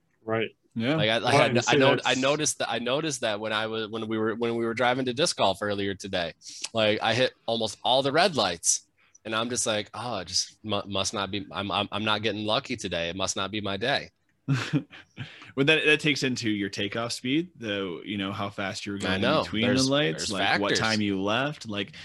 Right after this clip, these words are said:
Speaker 2: if it is, but you set up
Speaker 1: How
Speaker 2: those
Speaker 1: they
Speaker 2: too, because
Speaker 1: waited
Speaker 2: the,
Speaker 1: lights.
Speaker 2: right, you've been it, you've
Speaker 3: If
Speaker 2: been
Speaker 3: there's a
Speaker 2: through
Speaker 3: car
Speaker 2: those a
Speaker 3: in
Speaker 2: bunch of
Speaker 3: front of
Speaker 2: times,
Speaker 3: you
Speaker 2: so you might
Speaker 3: that you have
Speaker 2: subconsciously
Speaker 3: to
Speaker 2: know the
Speaker 3: follow
Speaker 2: lights.
Speaker 3: because there's a car in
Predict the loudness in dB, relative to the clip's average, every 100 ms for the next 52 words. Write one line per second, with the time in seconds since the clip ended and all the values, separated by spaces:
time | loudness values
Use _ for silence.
0 | -18 -8 0 4 6 4 2 2 2 2
1 | 4 4 2 0 2 2 2 2 2 2
2 | 2 0 -2 -2 0 -2 -6 -14 -2 2
3 | 4 2 4 6 6 4 4 2 0 0
4 | 2 2 2 4 6 6 6 6 4 4
5 | 2 2 2 2 2 0 0 -4 -10 -20
6 | -6 0 2 2 2 2 2 2 2 0
7 | 0 0 2 4 6 4 2 -2 -2 -2
8 | -4 -2 0 2 2 0 -2 -6 -6